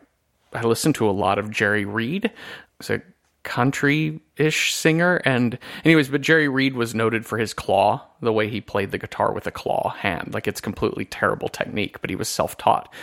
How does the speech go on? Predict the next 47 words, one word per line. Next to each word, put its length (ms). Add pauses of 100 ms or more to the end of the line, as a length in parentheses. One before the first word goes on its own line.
(140)
and 80
he 40
became 280
this 160
amazing 460
guitar 320
player, 460 (240)
uh, 160
by 220
clawing 580
the 80
guitar 360
strings 540 (260)
with, 160
like, 140
a 60
balled-up 440
fist. 460
And 100
it 100
was 140
really 380
phenomenal. 720
It's 360
really 180
cool 220
to 100
watch 280
him 140
play. 360 (420)
And 100
I 60
think 280
that 280
sometimes 400
when 140
you 100
come 220
at 100
it 140
independently, 640
you 120
bring 280
your 180
own 120
fresh 280
voice, 420